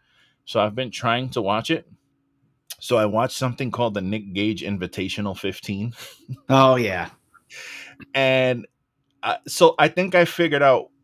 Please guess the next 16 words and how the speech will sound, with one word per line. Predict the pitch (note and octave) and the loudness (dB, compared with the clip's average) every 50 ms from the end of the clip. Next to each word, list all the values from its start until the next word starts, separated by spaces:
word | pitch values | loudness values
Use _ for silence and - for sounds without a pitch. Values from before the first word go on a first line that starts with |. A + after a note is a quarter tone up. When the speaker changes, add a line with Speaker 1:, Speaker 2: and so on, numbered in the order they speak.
| _ _ _ _ _ _ - G#2 _ _ _ _ _ - | _ _ _ _ _ _ -20 -20 _ _ _ _ _ 0
Speaker 1:
I | - B2 - | 2 2 2
think | - - F3 F3+ - | 2 -2 -4 -4 -2
I | - C#3 D3+ | 0 0 0
figured | - - - - D3 C3+ B2+ B2 | -2 -4 -6 -6 -4 -2 0 2
out | A#2+ A#2+ A#2 - | 2 2 0 0
how | - - - B2 A#2+ A#2+ A#2 | -4 -6 -2 0 2 2 2
to | A2+ A2 | 2 0
watch | G#2 G#2 G#2 G#2+ G#2 - - - _ _ | 0 0 0 0 0 -4 -8 -20 _ _
deathmatch | - G2+ G2 - G#2 F#2 F2 - - | -2 -2 -2 -2 -6 -8 -8 -4 -4
wrestling. | F#2 F2+ - - - - _ _ _ _ _ _ - - _ _ _ _ - | -4 -4 -4 -6 -14 -16 _ _ _ _ _ _ -20 -20 _ _ _ _ -4
I | - A2 A2+ | -2 0 0
think | G#2+ - - D#3+ E3 F3+ F3+ E3+ - _ _ _ _ _ _ _ _ - | -2 -2 -2 -2 0 0 -2 -6 -12 _ _ _ _ _ _ _ _ -10
<clears throat> | C#3 - A2 - _ _ _ | -10 -10 -10 -16 _ _ _
if | - C3 B2+ A#2 - - - | -2 -2 0 -2 -2 -4 -4
I | - - C3+ D#3+ | -2 0 2 0
watch, | D#3 C3 C3 B2+ C3+ D3+ F3 F3+ - - - - - _ | 0 0 -2 0 0 0 -2 -2 -2 -4 -4 -4 -8 _